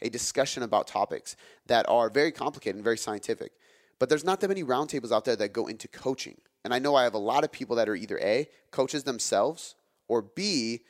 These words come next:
people who are not coaching, do not care to look at the research, or do not have the,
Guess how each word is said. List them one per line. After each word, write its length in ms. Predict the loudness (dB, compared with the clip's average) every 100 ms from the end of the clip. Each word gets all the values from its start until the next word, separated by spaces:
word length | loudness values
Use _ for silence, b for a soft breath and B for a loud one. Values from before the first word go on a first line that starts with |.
| b b -14
people 500 | -6 -4 -2 0 0
who 200 | -2 -8 -2
are 160 | 0
not 220 | 2 0
coaching, 460 | 0 -2 -2 -10 -10
do 160 | -6 -2
not 220 | -2 -2
care 160 | -2 0
to 80 |
look 160 | 0 -4
at 80 | -4
the 80 | -6
research, 360 | -6 -4 -6 -2
or 100 | -2
do 140 | -2
not 160 | -2 -2
have 320 | 2 0 0
the, 280 | -6 -6 -8